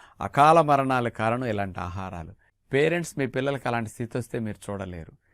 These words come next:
కానీ మీ పిల్లలకి అలాంటి జబ్బులు రావాలని మీరు పెట్టట్లేదు, కానీ మీరు పెట్టే ఫుడ్ ఇండైరెక్ట్గా ఆ జబ్బులు వచ్చేట్టు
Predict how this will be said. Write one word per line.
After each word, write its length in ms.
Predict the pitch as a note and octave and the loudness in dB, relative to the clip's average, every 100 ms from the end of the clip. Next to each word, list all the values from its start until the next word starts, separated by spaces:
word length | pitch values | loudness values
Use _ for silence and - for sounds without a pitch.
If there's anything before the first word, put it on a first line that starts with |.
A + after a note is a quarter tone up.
| _ _ | _ _
కానీ 200 | - A2+ | -4 -2
మీ 120 | A2 | -2
పిల్లలకి 440 | G#2 - B2 D3 C#3 | -4 -2 0 0 0
అలాంటి 220 | B2 A2 | -2 0
జబ్బులు 320 | G#2 G#2 B2 | -2 -4 -4
రావాలని 560 | G#2 G2 A#2+ D#3 F3 F3+ | -2 2 4 4 4 2
మీరు 120 | D#3+ | 0
పెట్టట్లేదు, 580 | B2 G#2+ - F#2 F#2+ F2+ | 0 -4 -4 -10 -10 -10
కానీ 320 | F2+ A2+ A#2+ | -4 -2 -2
మీరు 200 | A2+ A2 | -2 -2
పెట్టే 300 | G#2 G#2 - | -4 -4 -4
ఫుడ్ 260 | A2 A2 F#2+ | -4 -4 -8
ఇండైరెక్ట్గా 500 | F#2 G2 A2+ A#2 C#3 | -4 -2 -2 -2 -4
ఆ 40 | |
జబ్బులు 300 | G#2+ G2 F#2+ | -4 -4 -6
వచ్చేట్టు 340 | F#2+ - F#2+ | -8 -8 -10